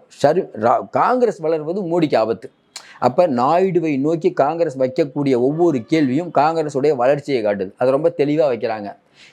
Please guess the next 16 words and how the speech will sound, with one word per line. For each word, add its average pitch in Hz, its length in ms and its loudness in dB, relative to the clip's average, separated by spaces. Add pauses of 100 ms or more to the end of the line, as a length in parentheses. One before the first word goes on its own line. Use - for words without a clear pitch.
இதை 175 280 4
காட்டி 175 520 -4 (760)
நாயுடு 175 320 2
சில 156 160 4
விஷயம்லாம் 160 300 0
சாதிப்பாரு, 143 460 0
மாற்று 143 320 -2
கருத்தே 127 300 -2
இல்ல. 98 240 -6 (320)
"ஒரு 101 160 4
அண்டர் 151 280 2
கிரவுண்ட்ல 156 300 -2
பாத்தீங்கன்னா 143 280 -2
நீங்க 147 180 -2
பேசுறது 135 420 0
போல 147 200 2